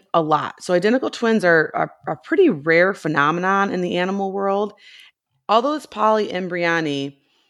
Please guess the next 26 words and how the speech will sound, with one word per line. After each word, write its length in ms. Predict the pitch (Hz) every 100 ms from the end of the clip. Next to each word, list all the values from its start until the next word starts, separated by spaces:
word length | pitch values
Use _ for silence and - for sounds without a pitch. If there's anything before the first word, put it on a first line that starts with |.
| _ _ -
like 140 | 175
I 40 |
said, 140 | 165 143
happens 440 | 175 196 196 156
in 80 | 190
humans, 720 | 226 392 339 185 175 175 170 _ - _ _ _ _ _ _ _ _ _ _ _ _ -
invertebrates, 1120 | 226 214 294 349 220 - - _ - - - _ _ -
other 200 | 240 240
vertebrates 440 | 185 165 156 -
besides 280 | 170 185 180
the 100 | -
armadillos, 560 | 165 165 160 156 143
it's 140 | - -
pretty 340 | - 240 233
rare. 500 | 139 147 - - - -
It's 160 | 156
more 240 | 180 185 214
seen 280 | - 185 160
in 160 | 143 -
invertebrates, 840 | 185 226 156 143 127 135 113 -
like 160 | 139 131
a 100 | 156
certain 280 | - 160 151
species 440 | - 156 - 131
of 140 | 131 135
wasp. 800 | 220 226 214 208 208 208 -